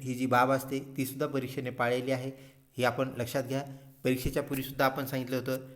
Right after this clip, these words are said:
की परीक्षेचा जो स्तर आहे विद्यार्थी मित्रो, तो सोपा ते मध्यम स्वरूपाचा आहे. म्हणजेच सर्व जे प्रश्न आहेत तर ते सोपे ते मध्यम स्वरूपाचे येत असतात आणि सीईटी सेलनं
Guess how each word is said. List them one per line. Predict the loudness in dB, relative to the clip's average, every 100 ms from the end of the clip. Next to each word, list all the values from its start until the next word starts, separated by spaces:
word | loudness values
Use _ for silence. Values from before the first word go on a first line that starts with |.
| -10
की | -4
परीक्षेचा | 0 0 -2 -8
जो | -6 -4
स्तर | -6 -2 0
आहे | 0 -2
विद्यार्थी | -2 -4 -4
मित्रो, | -8 -8 -8 -10 -16 -4
तो | -4 -4 -8
सोपा | -6 -4 0 0 0 -6 -18 -20 _ -4
ते | -2 -2 -6
मध्यम | -4 0 0 0
स्वरूपाचा | -2 0 0 0
आहे. | -2 -2 -8
म्हणजेच | -6 -4 -4 -4
सर्व | -2 0
जे | -2
प्रश्न | -2 -4 -4
आहेत | -4 -6 -10 -20 -10
तर | -8
ते | -4
सोपे | -4 -2 -2
ते | -2
मध्यम | -2 -2 -2
स्वरूपाचे | -4 -4 -2 -2 -2
येत | 0
असतात | -2 0 -4 -6 -18 -16 -4
आणि | 0 2
सीईटी | 2 2 0
सेलनं | -4 -2